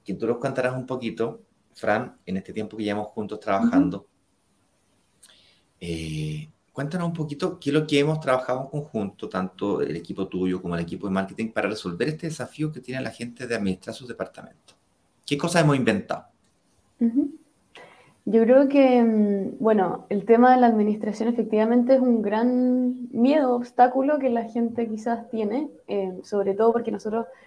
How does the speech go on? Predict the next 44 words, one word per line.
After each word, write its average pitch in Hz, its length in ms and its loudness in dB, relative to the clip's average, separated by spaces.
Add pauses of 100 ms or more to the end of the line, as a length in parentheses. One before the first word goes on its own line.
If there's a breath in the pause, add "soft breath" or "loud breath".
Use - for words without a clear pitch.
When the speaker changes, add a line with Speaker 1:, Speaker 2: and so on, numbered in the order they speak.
(140)
Speaker 2:
también 202 240 -2
tenemos 214 340 0
harto 214 260 -2
inversionistas 220 640 -2
de 208 60 -2
regiones. 175 380 -6 (540)
Entonces 214 380 0
Speaker 1:
Mm. 165 80 -6
Speaker 2:
pasa 233 460 4 (440 soft breath)
que, 214 160 4
claro, 214 220 8
está 190 180 0
el 220 100 2
miedo 220 340 2
de 214 200 2
que, 220 480 2 (160)
eh, 190 200 2
si 190 140 -6
es 190 80 -6
que 202 100 -4
no 202 120 2
encuentro, 220 500 2
tengo 214 180 2
que 214 60 -2
ir 208 60 2
a 202 60 6
buscar, 214 580 2
tengo 208 260 -2
que 196 300 -2 (200)
trasladarme 190 800 4
para 214 200 0
allá, 226 260 2
yo 220 160 -2
no 202 120 0
vivo 226 240 -2
allá, 226 380 0
entonces 208 360 -10 (200)
Speaker 1:
Mm. 180 380 -4 (240)
Speaker 2:
hay 220 120 -2
todo 233 140 6
un 247 140 2
tema 254 240 2
con 269 120 2
eso. 240 360 -2